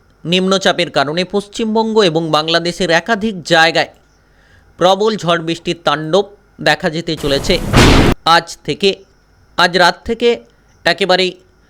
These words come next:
প্রচণ্ড ঝড় বৃষ্টির তাণ্ডব দেখা যাবে এবং আগামী একত্রিশে মের মধ্যে বিভিন্ন জায়গায়, পশ্চিমবঙ্গ এবং বাংলাদেশের বিভিন্ন জায়গায় ঝড় বৃষ্টির মাত্রা প্রায় সর্বত্র অনেকটাই থাকতে চলেছে। তো আজকের গুরুত্বপূর্ণ আবহাওয়ার আপডেট,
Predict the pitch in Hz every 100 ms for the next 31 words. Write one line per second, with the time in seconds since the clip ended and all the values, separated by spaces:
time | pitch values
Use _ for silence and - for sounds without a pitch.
0 | _ _ 175 180 208 202 156 170 170 180
1 | 190 - 160 175 175 170 170 190 190 202
2 | 165 170 165 _ _ _ - 165 175 208
3 | 208 196 - 214 202 196 175 170 156 147
4 | 180 175 _ _ _ _ _ _ 135 214
5 | 277 254 185 165 156 151 185 - 220 208
6 | 208 202 170 165 156 160 160 170 - 147
7 | 147 160 151 - 139 147 240 - _ _
8 | _ - 131 175 175 185 185 147 131 -
9 | 202 - _ _ _ - 165 165 185 143
10 | 147 - 233 - _ _ 233 285 285 240
11 | 170 - 180 160 139 - - _ _ _
12 | _ _ _ _ _ _ - 226 - _
13 | _ _ _ 180 180 240 208 226 233 220
14 | 233 208 180 202 190 185 170 214